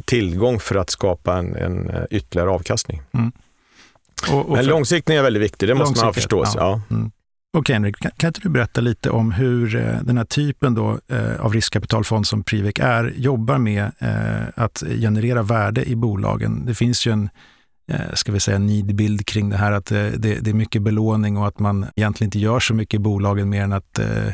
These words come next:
Speaker 2: låna upp dem och sen lämna dem vidare till nästa. Eh, och det är viktigt, tycker jag, att belysa att det, så är verkligen inte fallet.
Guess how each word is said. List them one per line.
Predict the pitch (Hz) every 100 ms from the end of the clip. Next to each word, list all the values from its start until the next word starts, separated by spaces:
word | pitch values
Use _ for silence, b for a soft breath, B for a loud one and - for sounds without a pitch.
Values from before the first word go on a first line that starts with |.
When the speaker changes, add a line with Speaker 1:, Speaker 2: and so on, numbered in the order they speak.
| -
Speaker 2:
låna | 110 104 104
upp | 104 -
dem | 104 98
och | 98
sen | - 98 98 101
lämna | 101 101 101
dem | 101
vidare | 107 98 101
till | -
nästa. | 104 104 - 110
Eh, | 104 113 110
och | 117 107
det | 113 117
är |
viktigt, | 113 - 107
tycker | 107 110
jag, | 101
att | 101 -
belysa | 110 104 110 - - 104
att | 107 -
det, | 107 98 101 -
så | - 107
är | 101
verkligen | 101 - 101
inte | -
fallet. | - 139 131 95 -